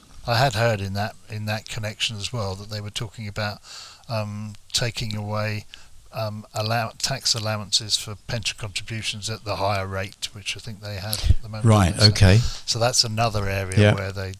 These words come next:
Speaker 1: they'd be snipping away at the, the edges, isn't it,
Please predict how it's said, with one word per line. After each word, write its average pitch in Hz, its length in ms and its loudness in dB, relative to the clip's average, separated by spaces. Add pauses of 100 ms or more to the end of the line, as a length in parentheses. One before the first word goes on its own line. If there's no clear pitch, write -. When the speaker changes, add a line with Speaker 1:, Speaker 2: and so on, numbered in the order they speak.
Speaker 1:
they'd 98 220 -10 (140)
be 95 240 -10 (640)
snipping 110 580 2
away 101 440 -4
at - 160 -18
the, 101 220 -8 (480)
the 101 180 -4
edges, 98 400 -6
isn't 104 240 -6
it, 101 120 -14